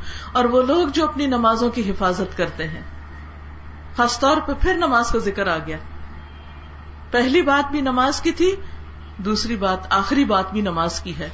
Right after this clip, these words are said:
گویا ان کی باقی زندگی کے سارے کام ان نمازوں کے بیچ میں ہوتے ہیں۔ ہم کیا کرتے ہیں کہ سارے پروگرام بنا کے پھر دیکھ لیتے ہیں، وقت بچا تو نماز پڑھ لیں گے، لیکن مومن سب سے پہلے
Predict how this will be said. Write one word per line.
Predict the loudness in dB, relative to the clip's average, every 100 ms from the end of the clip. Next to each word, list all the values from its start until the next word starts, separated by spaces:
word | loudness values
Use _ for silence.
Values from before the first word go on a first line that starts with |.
| -12 -16 -16 -16 -16 -16 -16 -16 -16 -16 -14 -14 -12 -12 0
گویا | 4 6 6
ان | 4 4
کی | 2
باقی | 2 2 2 0
زندگی | 0 0 0 0
کے | -2 -2
سارے | 2 2 4
کام | 2 2 2 2 0
ان | 2
نمازوں | 4 4 2 0
کے | -2
بیچ | -4 -4 -4 -2
میں | -2
ہوتے | -2 -4
ہیں۔ | -8 -10 -12 -12 -12 -14 -14 -14 -14 -12 -12 -12 -14 -14 -14 -12 -12 -12 -2
ہم | 0 4
کیا | 4
کرتے | 4 2 2 0
ہیں | 0
کہ | -2
سارے | 2 2 4
پروگرام | 2 2 2 2 2
بنا | 2 0
کے | 0
پھر | 0 0
دیکھ | 2 2 2
لیتے | -2 0
ہیں، | 2
وقت | 0 0
بچا | -2 0 0
تو |
نماز | 2 2 2 2
پڑھ | -2 -2
لیں | -4 -8
گے، | -10 -10 -8 -8 -8 -8 -4
لیکن | 0 2 2
مومن | 4 4 4 2
سب | 2 0
سے | 0
پہلے | 2 2 2